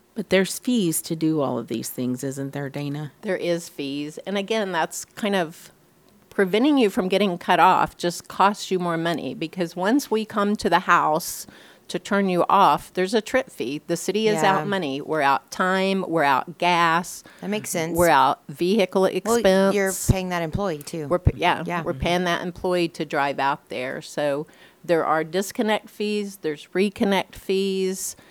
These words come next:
Speaker 2: Um, all of those things just add up when it's already a struggle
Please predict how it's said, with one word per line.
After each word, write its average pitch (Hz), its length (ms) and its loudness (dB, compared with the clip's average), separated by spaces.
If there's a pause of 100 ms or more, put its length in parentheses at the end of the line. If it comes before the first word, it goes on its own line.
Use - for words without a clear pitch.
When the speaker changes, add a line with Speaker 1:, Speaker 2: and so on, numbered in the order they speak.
(380)
Speaker 2:
Um, 160 240 -2
all 175 180 4
of 233 100 4
those 247 240 6
things 202 360 0
just - 260 -6
add 170 220 2
up 170 320 4
when 175 120 0
it's 165 180 -6
already 170 360 2
a 175 80 2
struggle 196 800 0